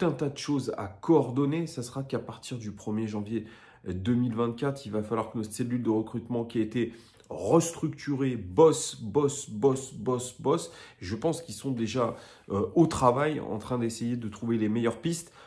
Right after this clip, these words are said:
pour pouvoir créer quand même une équipe qui puisse aller se maintenir. Peut-être sous l'égide encore de, de Pierre Sage, on ne sait pas. Pierre Sage d'ailleurs qui a, euh, fait son deuxième groupe professionnel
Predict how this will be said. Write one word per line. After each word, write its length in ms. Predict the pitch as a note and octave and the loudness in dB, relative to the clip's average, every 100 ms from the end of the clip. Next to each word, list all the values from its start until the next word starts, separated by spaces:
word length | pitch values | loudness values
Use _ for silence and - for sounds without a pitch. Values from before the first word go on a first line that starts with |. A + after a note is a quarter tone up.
| - | -16
pour 140 | - - | -12 -6
pouvoir 640 | B3 A#3+ F3+ F#3+ - - _ _ _ - - | -2 2 4 4 0 -18 _ _ _ -16 -10
créer 520 | - E3+ F3 A#3+ A3 | 4 8 8 6 0
quand 240 | C3+ D3 | 2 2
même 220 | G3 E3 - | 2 -2 -2
une 220 | A3+ A#3 G3 | 6 6 6
équipe 480 | C#3+ E3+ G#3+ - - - _ | 2 -2 -6 -8 -20 -20 _
qui 140 | - D3+ | -4 -4
puisse 520 | - A#3+ C#4 - - | 0 0 0 -8 -4
aller 320 | D3+ D3+ B3+ | 0 0 0
se 240 | B3 - A#2 | -2 -4 -4
maintenir. 840 | A2+ G3+ G#3 G#3 B3 C4+ A2 - _ _ _ _ | 0 0 0 0 2 0 -2 -10 _ _ _ _
Peut-être 340 | A#2 A#2 D#3 | -6 -2 -4
sous 140 | - C3 | -4 -2
l'égide 360 | B2 A#2+ B2+ | -2 -2 -4
encore 440 | A2+ A#2 A#2 A#2+ G#2+ | -4 -6 -4 -4 -4
de, 540 | G#2 G2+ G2+ - - | -2 -2 -2 -4 -6
de 80 | A2 | -8
Pierre 240 | - - - | -8 -10 -4
Sage, 460 | A#2+ C#3+ - - - | -2 -2 -6 -20 -10
on 120 | A#2 | -6
ne 40 | A2+ | -4
sait 220 | - G#2 | -4 -4
pas. 340 | G2 F2 - _ _ _ _ _ _ - - - | -4 -6 -10 _ _ _ _ _ _ -18 -16 -10
Pierre 140 | A2+ | -8
Sage 180 | - A#2 | -4 -2
d'ailleurs 240 | G2 F#2+ G2 | -2 -4 -2
qui 80 | |
a, 180 | G2+ G2 G2+ - - - - | -2 -2 -6 -20 -20 -18 -6
euh, 160 | - - | -4 -2
fait 220 | - A#2 | -2 -2
son 280 | - A2 G#2 - _ _ - | -2 -2 -4 -6 _ _ -10
deuxième 480 | F#2 C#3 B2 B2 A2+ | 2 2 4 0 0
groupe 280 | A#2 B2 - - | -4 -4 -14 -14
professionnel 720 | - G#2+ G#2 - G#2+ G#2+ A2 | -8 -8 -8 -8 -2 -2 -2